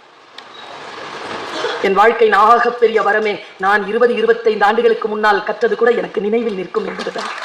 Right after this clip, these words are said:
கல்வி என்பதே நினைவில் நிற்பதற்கான ஒரு மிகப்பெரிய ஆயுதம் தான்.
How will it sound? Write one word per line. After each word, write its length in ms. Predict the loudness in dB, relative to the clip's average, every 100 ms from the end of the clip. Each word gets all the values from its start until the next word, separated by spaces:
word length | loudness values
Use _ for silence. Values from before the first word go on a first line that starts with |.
| -6 -4 -4 -2 -2 -2 -2 0 4
கல்வி 360 | 6 8 8 8
என்பதே 380 | 6 4 6 8
நினைவில் 500 | 8 8 6 6 6 4
நிற்பதற்கான 720 | 4 6 6 4 4 8 8 8
ஒரு 100 | 6
மிகப்பெரிய 440 | 4 4 4 4
ஆயுதம் 360 | 4 6 6 8
தான். 220 | 8 8